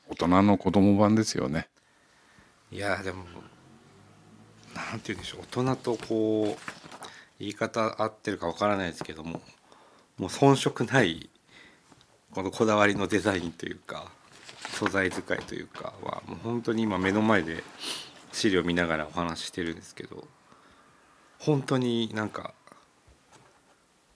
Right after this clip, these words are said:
Speaker 2: 心から欲しいって思える <laughs> ものが本当に揃っていて、あの、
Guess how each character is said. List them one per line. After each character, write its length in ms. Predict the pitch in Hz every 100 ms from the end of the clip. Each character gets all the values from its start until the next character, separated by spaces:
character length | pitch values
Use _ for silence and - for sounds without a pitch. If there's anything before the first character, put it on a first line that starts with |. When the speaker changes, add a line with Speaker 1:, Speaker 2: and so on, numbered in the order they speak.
| _ _ _
Speaker 2:
心 360 | - - 147 113
か 100 | 87
ら 60 | -
欲 140 | 104
し 180 | - 104
い 20 |
っ 20 |
て 100 | -
思 100 | - - -
え 80 | 120
る 200 | 95 - - 117 -
<laughs> 240 | - 175 -
も 80 | 90 127
の 80 | 104
が 360 | 85 82 - - - - -
本 220 | - 107 101
当 140 | 107
に 80 | 98
揃 260 | - 101
っ 20 | 101
て 180 | -
い 60 | -
て、 280 | - - - - - - - - - - - - - - - _ - - - - - - -
あ 160 | 85
の、 580 | 80 78 78 76 78 -